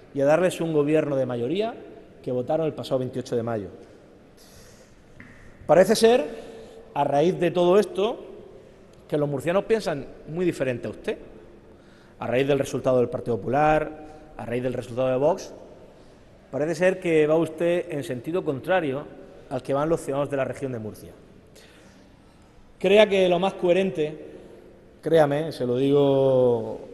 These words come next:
con toda humildad, lo mejor es que usted reflexionase. Quizás quien está equivocada es usted y no la mayoría de los ciudadanos de la región de Murcia.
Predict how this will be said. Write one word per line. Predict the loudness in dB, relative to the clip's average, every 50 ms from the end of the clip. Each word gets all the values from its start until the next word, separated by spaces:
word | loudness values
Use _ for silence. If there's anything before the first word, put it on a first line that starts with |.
| -18 -20 -20 -20 -20 -20 -20 -20 -20 -12
con | -10 -8 -2
toda | 2 4 4 4
humildad, | 2 2 0 2 2 2 2 0 -4 -10 -16 -18 -18 -20 -20 -20 -20 -20 -20 -20 -20 -20 -20 -20 -20 -16 -8
lo | -6 -4
mejor | -4 -2 2 4 4 4
es | 4
que | 0 -2
usted | 0 0 -2
reflexionase. | -2 -2 -4 -6 -6 -4 -4 -2 -2 -4 -4 -6 -10 -12 -12 -16 -20 -20 -20 -20 -20 -20 -20 -20 -20 -20 -20 -20 -20 -20 -20 -20 -20 -20 -20 -20 -14
Quizás | -10 -8 -2 0 0 0
quien | 2 2 0 0
está | 0 -2 -2 -2
equivocada | 0 2 0 0 2 2 2 2 2
es | 0 -2
usted | -6 -4 -2 -4 -4 -4 -6 -12 -18 -20 -20 -20 -20 -20 -16 -10 -6
y | -4
no | -2 2
la | 2 2
mayoría | 2 2 0 2 2 2 4
de | 2
los | 2 0 -2
ciudadanos | -4 -4 -4 -4 -4
de | -2
la | -4 -4
región | -4 -6 -8 -8 -8 -6
de | -4
Murcia. | -4 -4 -6 -6 -8 -12 -14